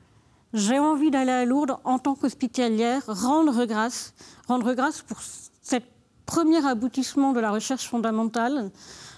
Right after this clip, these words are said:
euh, rendre, rendre grâce pour tout, tous ces efforts qui ont, on a mis des années, les chercheurs ont travaillé pendant des années, mais aujourd'hui, il y a un premier traitement avec un premier succès thérapeutique. » Et voilà, et j'avais besoin de rendre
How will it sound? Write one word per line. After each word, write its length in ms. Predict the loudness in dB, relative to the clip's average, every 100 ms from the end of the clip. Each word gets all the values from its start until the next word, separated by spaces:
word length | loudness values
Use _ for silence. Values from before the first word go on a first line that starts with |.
| -10
euh, 80 | -4
rendre, 320 | -2 0 0
rendre 320 | 2 2 0
grâce 240 | 0 -2
pour 160 | -4 -8 -8 _
tout, 320 | 0 2 2 -2 -18 -20 -20 _ -6
tous 140 | -6
ces 280 | 0 0 2
efforts 500 | 0 0 0 0 -4
qui 180 | -4 0
ont, 460 | 0 0 0 0
on 60 | 0
a 60 | 0
mis 140 | 0
des 260 | 0 2 2
années, 320 | 2 2 2
les 160 | 0
chercheurs 380 | -2 -4 -4 -4
ont 60 | -4
travaillé 280 | -2 -2 -2
pendant 300 | -2 0 0
des 240 | 0 0
années, 260 | 0 -2 -4 -8 -6 -2
mais 120 | 0
aujourd'hui, 640 | 2 2 2 0 -2 -2
il 40 | 0
y 80 | -2
a 60 |
un 120 | -2
premier 460 | -6 -6 0 0 0
traitement 540 | -2 -8 -4 -2 -2
avec 260 | -4 -6 -4
un 80 | -8
premier 460 | -6 0 2 2
succès 360 | 0 -6 -6 -4
thérapeutique. » 760 | -2 -2 -2 -6 -4 -4 -2 -6 -8 -20 -20 -20 -20 -20 -8
Et 140 | -2 0
voilà, 260 | 0 0
et 120 | 0
j'avais 240 | 0 0 0
besoin 440 | 2 2 2 2
de 100 | 2
rendre 600 | 0 0 2 2 0 -6